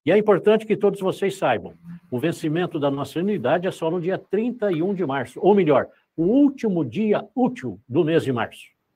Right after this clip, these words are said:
que é o último dia para pagamento do Cresce sem multa, juro ou correção monetária. Há aqueles que querem pagar parcelado, então já em janeiro, é na, nos primeiros dias de janeiro, vence a primeira parcela. Paga a segunda em fevereiro,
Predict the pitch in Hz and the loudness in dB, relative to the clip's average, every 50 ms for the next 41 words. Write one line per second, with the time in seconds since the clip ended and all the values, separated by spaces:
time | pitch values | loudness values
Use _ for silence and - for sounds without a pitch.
0 | _ _ _ _ _ - 143 139 143 175 220 - - 175 160 143 - 165 156 156 | _ _ _ _ _ -2 0 2 2 0 0 -2 -4 -6 -6 -4 -2 -4 -4 -2
1 | 151 143 135 - 143 131 127 127 117 123 135 - - - 123 - - 139 160 156 | -2 -6 -4 -4 -6 -6 -6 -6 -6 -6 -8 -10 -10 -12 -12 -8 -6 -6 -6 -6
2 | - - 156 127 127 156 170 - 160 120 120 156 165 151 - 160 139 147 147 - | -8 -8 -6 -6 -6 -6 -6 -6 -6 -4 -4 -4 -4 -4 -4 -4 -6 -6 -6 -8
3 | 143 143 147 151 156 160 151 - 127 117 104 - _ _ _ _ _ _ _ _ | -10 -8 -8 -6 -8 -8 -6 -4 -4 -4 -4 -6 _ _ _ _ _ _ _ _
4 | _ _ _ _ _ _ _ _ _ - 175 202 214 214 214 214 220 226 214 - | _ _ _ _ _ _ _ _ _ -2 2 2 2 4 4 4 4 4 2 -4
5 | - 214 220 - 208 202 202 196 196 208 170 147 160 170 165 - - 175 - - | -8 -6 0 2 2 4 4 2 0 0 0 0 0 -2 0 0 -2 -4 -4 -2
6 | - 208 202 202 190 180 120 95 104 - 143 160 151 - 151 151 175 180 131 139 | -2 0 2 4 2 2 0 -4 -10 -8 -6 -6 -6 -4 -2 -2 -2 -2 -2 -4
7 | 151 147 143 131 - 185 175 156 156 156 170 180 226 247 - _ _ _ _ _ | -4 -4 -4 -4 -4 -4 -2 -2 0 0 0 0 -2 -4 -8 _ _ _ _ _
8 | _ _ - 123 135 131 123 107 104 101 104 107 110 117 120 - - 131 123 131 | _ _ -6 -4 -2 -2 -2 -2 -4 -6 -8 -10 -10 -10 -12 -10 -6 -4 0 2
9 | 151 139 117 101 92 104 113 113 104 101 104 131 151 135 127 139 160 190 226 247 | 2 2 0 -2 -6 -4 -4 -4 -4 -4 -2 -2 -2 -2 0 0 0 0 -2 -4
10 | - _ _ _ _ _ _ _ _ _ _ _ 90 110 127 139 156 151 - - | -10 _ _ _ _ _ _ _ _ _ _ _ -8 -6 -4 -4 -6 -8 -8 -6
11 | 190 208 208 202 - 156 139 - 160 151 147 160 170 175 170 190 175 - - - | -4 -4 -4 -4 -6 -10 -10 -6 -6 -4 -2 0 -2 -2 -2 -4 -6 -6 -4 -4
12 | 135 107 95 98 - 127 - _ _ _ _ _ _ _ _ _ _ _ - 151 | -4 -4 -4 -6 -12 -12 -14 _ _ _ _ _ _ _ _ _ _ _ -4 -4
13 | 147 143 147 147 - - 135 131 139 135 123 123 117 - 147 131 160 160 160 190 | -2 -2 -4 -6 -6 -6 -4 -4 -4 -4 -4 -6 -4 -2 -2 0 0 2 2 4
14 | 233 247 233 - | 2 2 0 -4